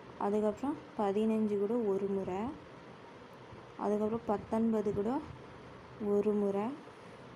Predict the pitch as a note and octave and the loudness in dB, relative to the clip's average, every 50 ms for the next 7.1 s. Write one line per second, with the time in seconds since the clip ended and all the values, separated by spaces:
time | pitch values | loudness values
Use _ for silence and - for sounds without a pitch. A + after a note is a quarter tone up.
0 | - - - - - - - A3 G#3 G#3+ G#3+ G#3+ G#3 G#3 B3+ B3+ A#3+ A3 G#3+ G#3 | -16 -16 -16 -16 -16 -8 -4 0 2 2 2 2 0 2 0 2 4 4 4 4
1 | A3 A3 A3+ A3 A3 - A3+ A3+ G#3+ G#3 G#3 G#3 G#3+ A3 A3 G#3 - G#3 G3+ A#3+ | 4 2 2 0 -2 -2 -2 0 2 2 4 4 4 4 2 2 0 0 0 0
2 | C#4+ - - - - - A#3+ G3+ G3+ G3+ G#3 G#3+ G#3 G#3 G3+ G3 G3+ A3+ C4+ F4 | 0 -2 -4 -8 -10 -6 -2 2 2 2 4 2 2 2 2 2 2 2 0 -2
3 | - - - - - - - - - - - - A3+ G#3+ A3 G#3+ G#3+ G#3 A#3+ C4 | -4 -8 -12 -12 -12 -10 -10 -10 -10 -10 -8 -4 0 2 2 2 2 2 2 2
4 | B3+ A3+ A3 A3+ A#3 A#3+ A#3+ A#3+ A#3 A3 G#3 G#3 G#3+ A3 G#3+ G3 F#3+ F3+ F3 F3 | 2 4 4 4 4 2 2 2 2 2 2 4 4 2 2 0 -2 -4 -4 -4
5 | F3+ G3+ A#3+ D4 - - - - - - - - - G#3 G3+ G3+ G#3+ A3 A3 A3+ | -2 -2 -2 -4 -6 -10 -14 -16 -16 -16 -12 -6 0 4 4 6 6 6 6 6
6 | A#3+ C4 D4 D#4 - - - - G#3 G3+ G3+ G#3 G#3 G#3+ A#3+ A#3+ A3+ G#3 G3+ G#3 | 4 4 0 -2 -4 -6 -6 -2 2 2 4 4 2 2 2 2 4 4 4 2
7 | G#3+ A3+ | 2 2